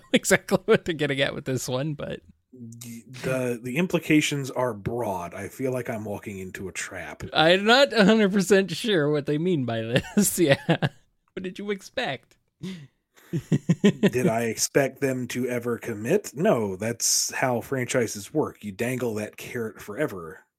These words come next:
Speaker 2: Did I expect them to break up at any point? No. Again, dangle the carrot. I do wish it had some kind of resolution, but
Speaker 1: Yeah.
Speaker 2: that's me. Did
Speaker 1: Uh.
Speaker 2: I expect them to ever be a thing?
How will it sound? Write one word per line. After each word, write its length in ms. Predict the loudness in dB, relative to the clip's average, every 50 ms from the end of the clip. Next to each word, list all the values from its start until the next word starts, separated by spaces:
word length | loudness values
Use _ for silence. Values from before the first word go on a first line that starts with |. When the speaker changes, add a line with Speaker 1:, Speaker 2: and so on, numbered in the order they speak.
| -20 -14 -10
Speaker 2:
Did 160 | -8 -8 -6
I 80 | -6 -8
expect 480 | -8 -8 -10 -8 -8 -8 -8 -6 -6
them 240 | -8 -8 -6 -8 -10 -10
to 460 | -8 -6 -6 -4 -6 -6 -8 -10 -12 -16 _ _ _ _ _ _ _ _ _ _ _ -20
break 480 | -12 -8 -8 -6 -4 -6 -6 -8 -10 -10
up 280 | -6 -6 -6 -6 -6 -4 -4
at 140 | -4 -4 -4 -4
any 240 | -2 0 0 0 -2
point? 320 | -2 -2 -2 -2 -2 -4 -6
No. 480 | -6 -4 0 2 4 4 4 2 0 -2
Again, 460 | -4 -2 0 0 0 -2 -6 -8 -8 -6
dangle 320 | -6 -6 -6 -4 -6 -8
the 120 | -8 -10 -10
carrot. 420 | -4 -2 -2 -2 -2 -4 -10 -14 -20 -20 _ _ -6
I 120 | -6 -6 -4
do 180 | -4 -6 -6
wish 260 | -4 -6 -6 -6 -8 -12 -14 _ _ -14
it 40 | -12
had 240 | -10 -10 -8 -4
some 200 | -2 -2 -2 -2
kind 180 | -2 -4 -8 -8
of 120 | -8 -8
resolution, 680 | -8 -8 -8 -8 -10 -12 -14 -12 -8 -6 -4 -4 -4 -4
but 220 | -2 -2 0 0
Speaker 1:
Yeah. 200 | 0 0 0 -2 -4
Speaker 2:
that's 380 | -6 -8 -8 -8 -8 -8 -8 -10 _ _ _ _ -14 -6
me. 400 | -2 -2 -2 -2 -4 -8 -14 _ _ _ _ _ _ _ _ _ _ _ -20 -10 -6
Did 220 | -4 -2 -2 -2
Speaker 1:
Uh. 60 | -2
Speaker 2:
I 560 | -2 -2 -4 -4 -2 -2 -2 -2 -2 -2 -2 -2
expect 480 | -4 -4 -4 -4 -2 0 0 0 0 -2
them 200 | -6 -6 -6 -6
to 120 | -8 -2 0
ever 320 | 0 0 0 0 -4 -6 -8 -12 -12 _
be 440 | -10 -8 -4 -4 -2 -2 -2 -2 -4 -4 -4
a 100 | -4 -4
thing? 640 | -4 -4 -4 -2 -2 -2 -2 -4 -4 -4 -4 -6